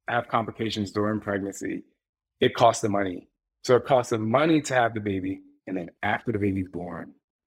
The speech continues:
you guys are like, "See, I told you you should have had that baby." And then you turn a blind eye and you walk away.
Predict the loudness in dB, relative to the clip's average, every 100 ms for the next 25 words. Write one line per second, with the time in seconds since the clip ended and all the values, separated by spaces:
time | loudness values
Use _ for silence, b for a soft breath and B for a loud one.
0 | _ _ _ _ _ -2 0 -4 -4 -4
1 | -2 -4 -10 _ _ _ -10 2 4 4
2 | 4 2 2 2 4 2 0 -4 -4 -4
3 | -6 -8 -4 0 0 0 -2 -2 -2 0
4 | 0 0 0 -4 -8 _ _ _ _ 2
5 | 4 2 2 -2 -4 -2 -2 -2 -4 -8
6 | -6 -4 -2 -6 -2 -2 -2 -4 -4 -4
7 | -6